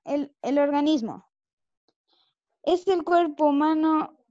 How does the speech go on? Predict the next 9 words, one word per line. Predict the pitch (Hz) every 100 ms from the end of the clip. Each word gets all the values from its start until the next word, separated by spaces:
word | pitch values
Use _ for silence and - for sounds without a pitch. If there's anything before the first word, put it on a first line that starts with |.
| - 262
que | 277
posee | 262 269 294
más | 294 302
de | 302
cincuenta | 277 262 311 330 339
billones | 294 285 294 302 269
de |
células. | 277 254 185 - - _ _ _ _ 330 - _ - _ _ _ 254
E-, | 262